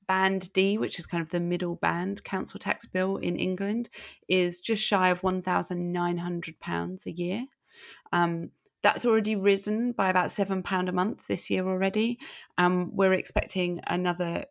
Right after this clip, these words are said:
big increase in that. So essentially, councils have already got to foot the bill for a lot of the costs of pandemic and supporting their communities. But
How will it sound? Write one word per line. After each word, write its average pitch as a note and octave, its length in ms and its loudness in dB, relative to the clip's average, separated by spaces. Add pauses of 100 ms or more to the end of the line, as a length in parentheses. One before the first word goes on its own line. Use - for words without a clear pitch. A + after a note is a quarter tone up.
(140)
big G#3 200 -2
increase F3 580 -2
in E3+ 140 -4
that. - 280 -4
So F3 160 -2
essentially, F3 720 0 (320)
councils G3+ 680 0
have F3+ 140 -6
already F#3+ 200 2
got - 140 -4
to - 80 -8
foot - 220 -2
the F3 60 -4
bill E3+ 260 4
for E3 220 -2
a - 20 0
lot E3 200 -2
of D#3+ 260 -4
the D#3+ 300 0
costs - 340 -6
of D#3 140 -8
pandemic F#3 580 -2
and E3 100 -6
supporting D#3+ 540 -4
their D#3 140 -4
communities. F#3 800 -2 (500)
But - 180 2